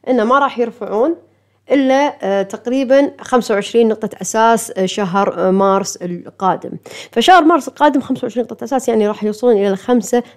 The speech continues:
بالمية. معناته خمسة بالمية حسب شنو؟ حسب توقعات، آه، معدل التضخم، توقعات التضخم إنه توصل خمسة بالمية، وهذا الشيء هو طالبه الفيدرالي، إنه معدل التضخم يساوي معدل الفائدة.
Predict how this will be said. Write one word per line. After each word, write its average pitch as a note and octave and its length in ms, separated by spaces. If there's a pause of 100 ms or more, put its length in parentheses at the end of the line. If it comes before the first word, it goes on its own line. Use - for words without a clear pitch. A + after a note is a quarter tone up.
بالمية. G3+ 600 (500)
معناته A3+ 320
خمسة A#3 260
بالمية A3 400
حسب G#3 320
شنو؟ G3 280
حسب G3 360
توقعات، G3+ 760 (460)
آه، F3+ 920
معدل G#3+ 460
التضخم، G#3+ 500
توقعات F#3 540
التضخم A#3 440
إنه G#3 120
توصل A3 300
خمسة G#3 280
بالمية، F3+ 480 (380)
وهذا D4 260
الشيء D4+ 260
هو D4 120
طالبه C#4 320
الفيدرالي، G#3 580
إنه F#3+ 260 (240)
معدل B3 320
التضخم D4 680 (120)
يساوي C4+ 640
معدل A#3 640 (380)
الفائدة. G3 680